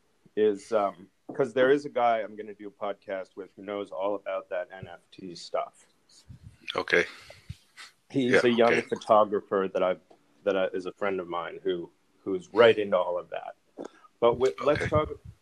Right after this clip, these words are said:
Speaker 1: let's talk about your work specifically. Um, I see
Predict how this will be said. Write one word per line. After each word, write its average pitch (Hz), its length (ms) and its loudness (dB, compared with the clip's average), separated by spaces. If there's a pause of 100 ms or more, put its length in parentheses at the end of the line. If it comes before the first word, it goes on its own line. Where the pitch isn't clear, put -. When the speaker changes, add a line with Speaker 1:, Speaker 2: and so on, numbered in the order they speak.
Speaker 1:
let's 139 220 -2
talk 147 260 -2
about 123 340 -2
your 120 400 -6
work 113 300 -8
specifically. 104 1040 -10 (480)
Um, 104 280 -6 (720)
I 113 140 0
see 120 640 -8